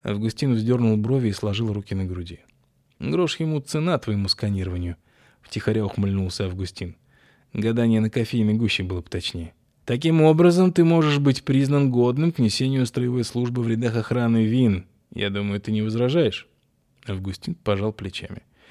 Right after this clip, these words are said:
"Не поется птички в когтях у кошки", говаривал Борис Михайлович Депп. "В особенности же не возражается". "К службе? Смотря какой", уклончиво ответил он. "Пойдем".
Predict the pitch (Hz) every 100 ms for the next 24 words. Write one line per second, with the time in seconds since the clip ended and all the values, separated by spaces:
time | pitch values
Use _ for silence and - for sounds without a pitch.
0 | - - - - 156 - 147 139 180 -
1 | - - - 123 - 104 - - 110 -
2 | 110 - 107 - 98 - 104 101 98 92
3 | 92 92 95 95 - 98 - 98 95 95
4 | 90 - _ _ _ _ _ - 131 143
5 | 202 185 175 - 165 165 165 156 156 135
6 | 92 85 - - - _ _ _ _ _
7 | _ - - 98 139 175 123 92 _ _
8 | _ _ _ - - 214 220 202 - 127
9 | 185 - - - - 104 120 104 98 98
10 | 92 104 92 92 87 85 _ _ _ _
11 | _ - 185 131 90 80